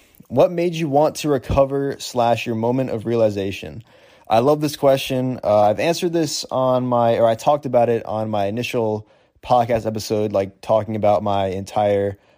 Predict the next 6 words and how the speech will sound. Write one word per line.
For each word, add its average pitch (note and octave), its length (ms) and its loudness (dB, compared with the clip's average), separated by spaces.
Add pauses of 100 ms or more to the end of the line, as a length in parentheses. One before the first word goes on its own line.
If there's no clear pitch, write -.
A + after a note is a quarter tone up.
(140)
um, G2 300 -2
eating G#2 240 -6
disorder G2+ 420 -4 (160)
history, A2+ 400 -4
my G2+ 140 -2
story. A2 480 -2